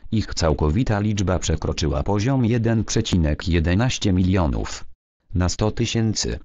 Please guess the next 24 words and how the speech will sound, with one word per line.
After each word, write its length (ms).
mieszkańców. 720
Przypada 440
już 300
sto 200
siedemdziesiąt 640
pięć 320
zakażonych. 720
Z 100
szacunków 680
ministerstwa 760
wynika, 480
że 160
w 60
ciągu 320
ostatnich 540
dwadzieścia 640
cztery 380
godzin 400
po 140
infekcji 560
koronawirusem 920
zmarło 500
dziewięć 500
osób. 440